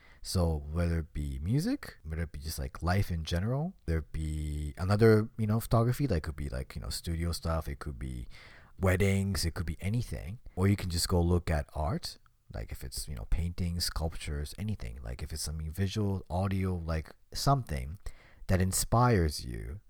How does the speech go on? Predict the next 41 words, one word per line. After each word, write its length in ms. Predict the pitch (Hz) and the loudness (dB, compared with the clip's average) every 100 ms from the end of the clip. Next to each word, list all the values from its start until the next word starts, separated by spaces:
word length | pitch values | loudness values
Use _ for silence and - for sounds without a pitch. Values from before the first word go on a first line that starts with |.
| - - - | -20 -20 -6
to 220 | - 95 | 0 2
actually 400 | 87 90 - 82 | 4 4 2 -2
take 560 | - - 80 73 - - - | 0 2 2 0 -6 -16 -6
a 320 | 82 80 76 - | -2 -2 -4 -8
specific 960 | - - 107 - 131 - 67 - - - - - | -8 0 2 6 4 4 -6 -8 -14 -18 -14 -4
sports 720 | - - 87 80 - - - - - | -4 0 0 -2 -6 -10 -10 -14 -4
photo. 440 | 107 90 80 - - - | 0 2 0 -4 -12 -6
So 240 | - 110 | 6 6
that 340 | 95 117 131 113 | 10 8 8 6
means 380 | 113 117 113 | 6 6 4
you 120 | 95 80 | 4 6
have 340 | 92 117 - | 6 4 2
to, 380 | - 131 131 123 - - - - | 4 6 6 4 -8 -20 -16 -4
for 120 | 104 | 0
the 100 | 92 | 4
next, 340 | 87 82 - | 2 2 -4
you 80 | 101 | -2
know, 280 | 73 67 98 - - | 0 -2 -6 -12 -8
a 80 | 82 | -2
week 300 | 90 101 98 | 2 2 2
or 120 | 78 | 0
two, 440 | - 71 62 69 - - - - | -2 -4 -6 -8 -10 -18 -12 4
look 220 | 104 - | 4 6
at 160 | 85 | 2
stuff 440 | - - 55 - - - - _ - - | 0 -6 -6 -8 -12 -20 -20 _ -14 -6
and 120 | 87 | -4
say, 300 | - 87 82 - | 0 0 0 -2
uh, 180 | 80 64 | -2 0
or 200 | 87 85 | -2 0
listen 400 | 92 95 82 76 | 2 2 -2 -6
to 160 | 71 | -10
things 420 | - 53 64 78 | -10 -12 -12 -6
or 100 | 82 | -4
whatever, 560 | 76 82 80 65 57 110 _ _ _ - | 0 0 0 -2 -8 -8 _ _ _ -2
or 80 | 87 | -2
you 80 | |
can 160 | 85 85 | 0 2
even 240 | 92 85 | 2 2
read 160 | 90 92 | 2 2
a 60 | 82 | 2
book, 420 | 104 - - | 2 -2 -6